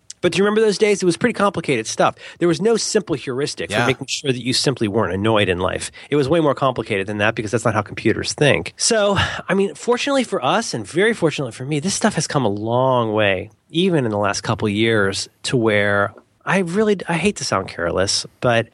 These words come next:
Speaker 1: I've really weighed heavily on the side of saying, "Well, there might be stuff I miss. There might be stuff people need to ping me about twice. There might be stuff where somebody has to try a second channel to get me."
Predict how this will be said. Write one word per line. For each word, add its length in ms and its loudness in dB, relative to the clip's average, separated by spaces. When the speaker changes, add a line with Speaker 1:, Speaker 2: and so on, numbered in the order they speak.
Speaker 1:
I've 380 0
really 320 2
weighed 480 2
heavily 400 0
on 220 0
the 80 -4
side 480 2
of 80 -8
saying, 320 -2
"Well, 360 2
there 100 0
might 160 0
be 80 -6
stuff 240 -2
I 80 0
miss. 480 0
There 120 4
might 180 4
be 80 -8
stuff 260 0
people 240 -4
need 140 2
to 40 -4
ping 220 0
me 80 4
about 200 2
twice. 420 0
There 120 0
might 140 2
be 80 -6
stuff 200 0
where 60 0
somebody 220 2
has 80 -4
to 40 -12
try 200 0
a 60 2
second 280 -4
channel 340 0
to 80 -2
get 220 0
me." 220 2